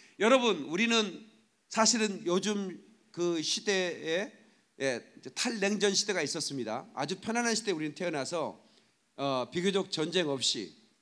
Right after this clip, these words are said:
예, 안전한 삶을 살아왔는데 이제는 상당히 좀 그 위기감이 찾아오죠. 예, 그런데 염려할 게 없습니다. 예, 우리 저기 북한의 김정은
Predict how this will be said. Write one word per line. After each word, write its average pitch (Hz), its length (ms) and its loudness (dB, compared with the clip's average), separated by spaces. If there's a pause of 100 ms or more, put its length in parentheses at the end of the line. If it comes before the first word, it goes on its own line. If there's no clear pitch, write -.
(200)
예, 123 320 0 (520)
안전한 151 380 2
삶을 139 280 0
살아왔는데 120 540 -2
이제는 196 580 0 (300)
상당히 233 560 -4
좀 190 400 -4 (340)
그 165 160 -4
위기감이 196 560 2
찾아오죠. 147 640 -4 (600)
예, 139 280 2 (280)
그런데 214 280 4
염려할 208 360 8
게 202 80 4
없습니다. 104 500 -4 (640)
예, 139 340 2 (300)
우리 202 420 2
저기 196 300 4
북한의 196 440 4
김정은 180 680 2